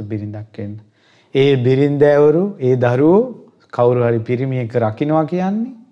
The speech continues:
ආරක්ෂා කරනවා කියන්නේ, නඩත්තු කරනවා කියන්නේ මංගල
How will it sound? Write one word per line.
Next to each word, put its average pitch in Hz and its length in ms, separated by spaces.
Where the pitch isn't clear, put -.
ආරක්ෂා 139 580
කරනවා 180 400
කියන්නේ, 185 360
නඩත්තු 151 420
කරනවා 131 360
කියන්නේ 113 460
මංගල 165 640